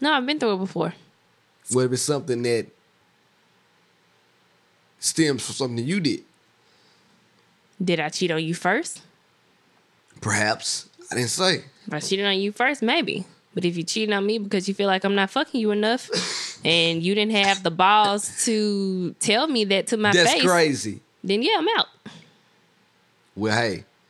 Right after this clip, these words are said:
Speaker 2: So cheating
Speaker 1: 'Cause if you, like, 'cause I feel like if it's, and, and, I mean, people be like, "Well, I cheated because of this. I cheated because of this." Well, nigga, did you tell me this? That's why you cheated?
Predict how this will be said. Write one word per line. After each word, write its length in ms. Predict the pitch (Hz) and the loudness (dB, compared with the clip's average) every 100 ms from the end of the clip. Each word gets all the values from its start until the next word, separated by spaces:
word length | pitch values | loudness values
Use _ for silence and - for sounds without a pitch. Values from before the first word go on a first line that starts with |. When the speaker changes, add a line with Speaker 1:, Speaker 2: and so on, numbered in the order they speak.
| _ _ _ | _ _ _
Speaker 2:
So 140 | - 107 | -12 -2
cheating 560 | - 190 208 190 175 | 2 4 4 4 2
Speaker 1:
'Cause 140 | 180 190 | 0 0
if 100 | 226 | 2
you, 300 | 240 214 208 | 2 2 2
like, 280 | 190 214 208 | 2 0 2
'cause 120 | 233 | 0
I 100 | 214 | 0
feel 160 | 214 247 | 0 0
like 180 | 220 220 | 0 0
if 100 | 220 | 0
it's, 160 | 226 - - - | -2 -4 -16 -8
and, 140 | - 156 - | -2 -2 2
and, 220 | 349 311 | 0 0
I 140 | 320 | -2
mean, 220 | 349 320 | 2 0
people 280 | 302 349 320 | 2 0 0
be 140 | 262 277 | 0 0
like, 280 | 240 208 - | 2 0 0
"Well, 160 | 185 | 2
I 80 | 202 | 2
cheated 300 | 214 320 349 | 4 2 2
because 260 | 226 254 247 | 2 0 2
of 60 | |
this. 180 | 320 262 | 2 2
I 60 | 185 | 0
cheated 220 | - 330 | 0 0
because 160 | 247 233 | 0 0
of 20 | |
this." 180 | 302 294 | 0 2
Well, 180 | 233 311 | 2 2
nigga, 300 | 302 403 415 | 4 4 4
did 160 | 403 | 4
you 100 | 392 | 4
tell 300 | 392 523 523 | 4 4 6
me 100 | 523 523 | 4 4
this? 180 | 539 508 | 2 4
That's 240 | 554 554 | 0 2
why 180 | 539 554 | 2 2
you 80 | 554 | 0
cheated? 500 | 554 605 719 807 - | -2 0 2 0 -2